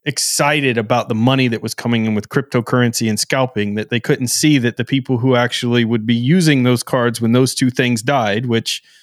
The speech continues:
cryptocurrency isn't dead, but people aren't mining with cards anymore, uh, nearly as much as they used to,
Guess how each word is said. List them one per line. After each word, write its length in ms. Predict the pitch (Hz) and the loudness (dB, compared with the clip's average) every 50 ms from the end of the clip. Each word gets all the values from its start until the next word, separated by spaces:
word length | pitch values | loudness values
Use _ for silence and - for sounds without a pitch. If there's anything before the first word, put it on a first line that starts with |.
| _ _ _ _ _ _ _ - | _ _ _ _ _ _ _ -2
cryptocurrency 680 | 147 139 - 147 123 - 143 135 127 120 - - 123 | 0 0 0 -2 -2 0 0 0 0 0 0 0 2
isn't 300 | 120 117 107 113 101 107 | 2 2 0 -2 -4 -2
dead, 320 | 113 135 127 117 110 110 110 | 0 0 2 0 0 -2 -2
but 180 | 120 110 - | -2 -4 -2
people 240 | - 127 117 120 123 | -2 -4 -2 0 0
aren't 140 | 120 110 - | 0 0 0
mining 400 | 117 123 123 120 117 113 110 107 | 2 2 2 2 2 2 2 0
with 100 | 104 - | -2 -2
cards 360 | - 151 143 139 120 104 110 | 0 0 0 2 0 -2 -2
anymore, 580 | 107 104 104 104 107 107 104 101 107 101 - _ - | -2 -2 -2 -2 -2 -2 -2 -2 -4 -6 -8 _ -8
uh, 220 | 113 107 107 104 - | -6 -4 -4 -4 -2
nearly 400 | 110 120 131 139 135 123 117 107 | 0 0 2 2 4 4 2 0
as 100 | 101 101 | 0 0
much 200 | 117 110 101 - | -2 -2 -2 -4
as 100 | 110 104 | -6 -6
they 100 | 104 107 | -6 -4
used 320 | 101 107 117 117 110 - - | -2 0 0 0 -2 -2 -2
to, 260 | - 110 104 107 | -2 -2 -2 -2